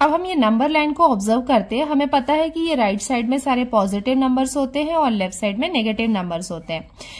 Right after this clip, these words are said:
तो देखो यहाँ पे ये जो माइनस ज़ीरो पॉइंट फ़ाइव है, तो ये माइनस वाला है, मतलब यहाँ कहीं पे आएगा, तो ये क्या हो जाएगा, माइनस ज़ीरो पॉइंट फ़ाइव।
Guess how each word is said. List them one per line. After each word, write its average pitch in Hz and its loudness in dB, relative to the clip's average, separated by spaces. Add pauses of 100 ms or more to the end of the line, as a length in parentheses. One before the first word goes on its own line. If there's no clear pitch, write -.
(180)
तो 285 0
देखो 247 0
यहाँ 226 0
पे 330 -2
ये 320 -2
जो 311 0
माइनस 233 4
ज़ीरो 254 2
पॉइंट 294 2
फ़ाइव 208 2
है, 180 -4
तो - -6
ये 247 2
माइनस 226 0
वाला 254 2
है, 262 2
मतलब 262 2 (360)
यहाँ 254 4
कहीं 294 2
पे 247 0
आएगा, 175 0
तो 185 -4
ये 226 0
क्या 262 2
हो 247 2
जाएगा, 254 2
माइनस 233 2
ज़ीरो 220 0
पॉइंट 226 0
फ़ाइव। 170 0